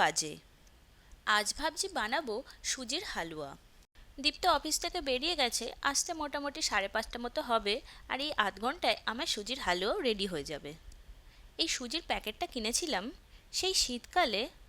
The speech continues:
পিঠে পুলি করার সময়, আর তারপরে সত্যি বলতে কি সুজি আর করা হয়নি, তাই ভাবলাম আজকে একটু সুজি বানিয়ে নিই, তাহলে এই প্যাকেটটারও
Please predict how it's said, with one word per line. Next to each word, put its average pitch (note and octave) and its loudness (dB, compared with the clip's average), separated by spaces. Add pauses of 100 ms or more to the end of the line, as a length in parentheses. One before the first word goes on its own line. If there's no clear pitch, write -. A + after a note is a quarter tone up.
(160)
পিঠে E4+ 0
পুলি A3 2
করার F3 4
সময়, E3+ -8 (520)
আর - 0 (120)
তারপরে G#3 4
সত্যি C#4 -2
বলতে E4 2 (100)
কি B3+ -6 (180)
সুজি G3+ -6
আর F4+ 2 (100)
করা F3+ 4
হয়নি, D#3+ -2 (320)
তাই F#4+ 2 (100)
ভাবলাম A3+ 4 (720)
আজকে A#3 4
একটু - -2
সুজি B3 0
বানিয়ে C#4+ 2
নিই, A#3+ -2 (280)
তাহলে - 4
এই D#4+ -4
প্যাকেটটারও A3 2